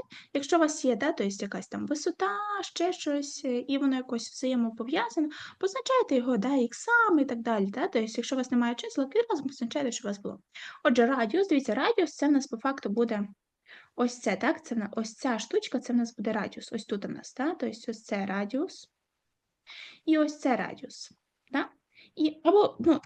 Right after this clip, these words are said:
можна просто радіусом, да, то есть як буквочка радіус. І ось це, да, в нас А Б також буде радіус, да, тому що це вони од-,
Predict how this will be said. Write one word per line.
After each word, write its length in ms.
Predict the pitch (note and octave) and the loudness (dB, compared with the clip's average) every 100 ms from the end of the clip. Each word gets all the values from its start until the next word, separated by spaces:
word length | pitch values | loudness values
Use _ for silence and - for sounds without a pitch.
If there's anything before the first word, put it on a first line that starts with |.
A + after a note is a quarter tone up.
| - | 0
можна 340 | C#4 D4+ B3+ A3+ | 4 6 6 4
просто 300 | B3+ B3 G#3 | 0 -2 0
радіусом, 520 | B3 B3+ G3 G3 F#3+ | 2 2 0 0 -2
да, 120 | A#3+ | -2
то 140 | C#4 | -4
есть 200 | F3+ F3 | -6 -6
як 280 | F#3 F3+ - - | -8 -10 -16 -10
буквочка 440 | G#3 G3 - - | -10 -10 -12 -10
радіус. 420 | G3 - - - - _ _ - _ - | -10 -10 -12 -18 -20 _ _ -20 _ -2
І 80 | |
ось 240 | D#4 D4+ D4+ | 0 0 2
це, 140 | C4+ | 2
да, 140 | G3+ B3 | 4 4
в 60 | |
нас 220 | E4+ C4 - | 4 2 -2
А 140 | A#3 | 0
Б 220 | G#3+ A#3+ D#4 | 2 2 2
також 300 | C#4 B3+ A#3 | 0 0 -2
буде 200 | G#3+ G#3 | 0 2
радіус, 320 | C4 D4 A3+ | 4 2 2
да, 120 | A#3 | 0
тому 220 | A#3+ G3 | 2 2
що 200 | G3 G3+ | 2 -2
це 340 | G3 G3 F#3+ - | -6 -6 -6 -8
вони 220 | - G#3 G3+ | -2 -2 -2
од-, 100 | G3+ | -6